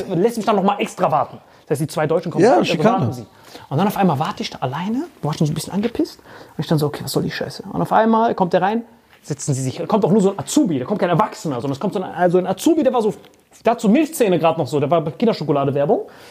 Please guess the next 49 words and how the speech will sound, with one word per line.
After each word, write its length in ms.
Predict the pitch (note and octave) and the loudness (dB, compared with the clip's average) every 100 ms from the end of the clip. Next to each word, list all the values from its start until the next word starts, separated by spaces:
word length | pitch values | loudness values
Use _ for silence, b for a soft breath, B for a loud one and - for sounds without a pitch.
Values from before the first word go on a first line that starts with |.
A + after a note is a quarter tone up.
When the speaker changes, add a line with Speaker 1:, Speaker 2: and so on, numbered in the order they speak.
| B | B
Speaker 1:
dann 140 | - A3 | 0 2
so, 60 | |
„Ja, 80 | B3+ | 2
bitte 180 | B3+ A#3 | 2 -2
setz 180 | A3+ - | -4 -6
dich 100 | G#3 | -2
hier.“ 80 | G#3 | -2
Und 60 | |
ich 40 | D3+ | 0
so, 60 | E3 | 2
„Ja, 80 | |
ich 100 | D#3+ | 2
wollt's 140 | E3 C#3+ | 0 0
abholen, 460 | G#3 G#3 G3+ F#3+ F#3+ - | 0 2 2 0 -6 -6
nehmen 200 | D3 C3+ | -4 -4
Sie's 160 | C3+ | -6
ab.“ 140 | - - B B B B - | -8 -10 B B B B -2
Und 80 | |
auf 80 | C3 | 2
einmal 160 | C3 A2 | 2 2
sitze 240 | E3+ - | 0 0
ich 80 | D#3+ | 0
da 120 | E3 C3+ | 0 -4
und 60 | |
auf 60 | B2+ | -4
einmal 180 | B2+ - | -8 -4
kommt 300 | - - - | -6 -6 -14
dieser 240 | - - G3+ - | -14 -12 -12 -8
Typ 440 | - - - - - - _ | -4 -2 -2 -6 -10 -20 _
dahin. 380 | - - - - - B B B B B | -6 -6 -8 -12 -16 B B B B B
„Sorry, 460 | - - A#2 G#2+ G#2 | -4 -2 0 -2 -4
wir 140 | G#2+ | -6
haben 120 | A2 G#2 | -8 -8
leider 240 | G#2 G#2 | -8 -8
keine.“ 320 | G2+ - C3 B2 - _ _ _ | -8 -10 -12 -16 -20 _ _ _
Und 60 | A#2+ | -10
ich 80 | A2+ | -4
so, 120 | A#2 | 0
„Wie 100 | C3+ | 0
keine?“ 320 | - A2+ - - _ - | -2 -8 -14 -18 _ -20
„Ich 60 | |
hab 60 | - | -8
das 120 | C#3+ | -4
schon 160 | - B2 | 0 2
reserviert“, 480 | A#2+ A2+ C#3+ D#3+ D#3+ | 2 2 2 2 -2
bam, 160 | C3 | -4
bam, 160 | B2+ A#2+ | -4 -4
bam, 160 | A2 | -6
bam. 200 | B2+ D3 | -6 -6